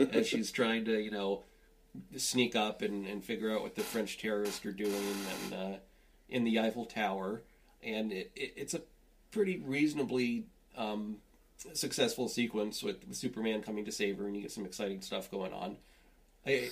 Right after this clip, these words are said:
it's not, it's not as bumbling as I thought it would be, but it's, um, sort of gentle comedy, probably more heavy on the action.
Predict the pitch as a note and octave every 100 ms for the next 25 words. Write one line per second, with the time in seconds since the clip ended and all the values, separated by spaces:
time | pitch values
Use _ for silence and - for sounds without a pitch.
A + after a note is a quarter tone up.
0 | - - G3+ F#3 - D3+ - D3 A#2 -
1 | A2 A2 B2 C#3+ A#2 G#2 F#2+ - - G#2
2 | G#2 A2+ C3 B2 C3 D3 D#3 - _ G#2
3 | G#2 - - - - G#2+ G#2+ G#2+ G#2 D3+
4 | D3 E3+ D3 A2+ - - - - - E3
5 | D#3+ D#3 - B2 A#2 A2+ A2+ B2+ A#2+ A2+
6 | A2+ A2 G2 G2 G2+ G2 F2+ - G2+ G2+